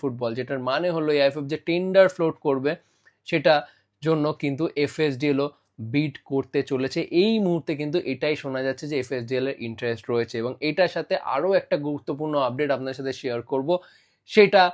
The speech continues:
আপনাকে কিন্তু খুব একটা স্বস্তি দেবে না, সেটা হয়তো একটা খা-, আপনাকে খারাপ লাগবে শুনতে। সেটি হলো কলকাতা থেকে নেক্সট ইয়ার,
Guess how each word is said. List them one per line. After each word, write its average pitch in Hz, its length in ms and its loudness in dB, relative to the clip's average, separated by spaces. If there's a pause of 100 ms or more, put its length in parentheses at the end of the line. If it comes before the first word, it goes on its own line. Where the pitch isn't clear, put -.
(160)
আপনাকে 151 440 2
কিন্তু 147 220 -4
খুব 143 180 -4
একটা 131 200 -2
স্বস্তি 127 420 -6
দেবে 110 240 -4
না, 110 80 -4
সেটা 135 320 0 (480)
হয়তো 208 500 8
একটা 175 220 4
খা-, 151 420 4
আপনাকে 147 400 -2
খারাপ 143 340 4
লাগবে 131 420 2
শুনতে। 120 340 -8
সেটি 123 260 -6
হলো 127 320 0 (540)
কলকাতা 196 460 8
থেকে 185 240 0
নেক্সট 170 460 0
ইয়ার, 127 200 4